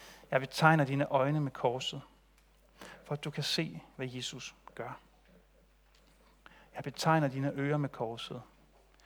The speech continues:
for at du kan høre, hvad Jesus siger. Jeg betegner din mund med korset,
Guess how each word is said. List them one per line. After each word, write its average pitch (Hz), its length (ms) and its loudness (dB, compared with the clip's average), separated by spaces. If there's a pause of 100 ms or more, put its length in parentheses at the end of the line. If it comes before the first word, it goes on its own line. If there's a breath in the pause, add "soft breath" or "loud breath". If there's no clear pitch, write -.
(140 soft breath)
for - 140 2
at 143 120 -2
du 147 60 -4
kan 139 120 0
høre, 135 300 2
hvad 127 160 -8
Jesus 120 520 -12
siger. - 400 -12 (2000 loud breath)
Jeg 127 100 6
betegner 156 440 4
din 143 200 -2
mund 156 220 2
med 131 120 -4
korset, 127 540 -2